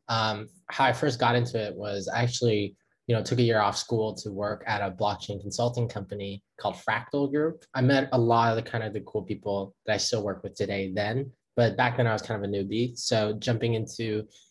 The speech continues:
kind of Web three was interesting for me 'cause I was a software engineer background from then. Um, and I think just having the insight of Web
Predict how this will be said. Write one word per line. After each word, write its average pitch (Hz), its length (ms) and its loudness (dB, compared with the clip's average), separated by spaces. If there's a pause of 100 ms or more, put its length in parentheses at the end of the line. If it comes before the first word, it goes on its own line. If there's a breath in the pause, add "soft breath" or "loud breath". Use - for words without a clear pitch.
(240 soft breath)
kind 139 120 2
of 117 60 2
Web 123 220 4
three 123 100 4
was 107 220 2
interesting 147 400 2
for 147 120 0
me 147 300 0
'cause 104 520 -8
I 117 100 4
was 107 340 0
a 107 220 2
software 107 360 -2
engineer 107 560 0 (120)
background 101 560 -2
from 98 180 -6
then. 123 380 2 (360 soft breath)
Um, 101 600 -2
and 107 400 -2
I 113 100 -8 (220)
think 151 360 2 (300)
just - 720 -6
having 139 580 2
the 120 160 4
insight 113 580 -4 (340)
of 117 380 0
Web 110 200 0